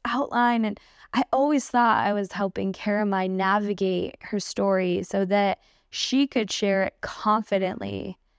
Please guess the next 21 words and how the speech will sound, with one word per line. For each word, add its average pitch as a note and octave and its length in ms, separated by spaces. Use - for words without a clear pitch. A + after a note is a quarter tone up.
knowing A#3+ 380
that G3+ 200
anyone A3+ 600
who G3 180
knew G3 340
her F3+ 360
would F3+ 180
be F#3 500
greatly G3+ 460
impacted. F#3 840
I G#3+ 80
now A#3+ 260
realize G#3 520
that A3 140
Karamai G3+ 460
was F#3 140
actually G3+ 400
giving G#3 560
me F#3+ 500
the G3 80
gift G3 460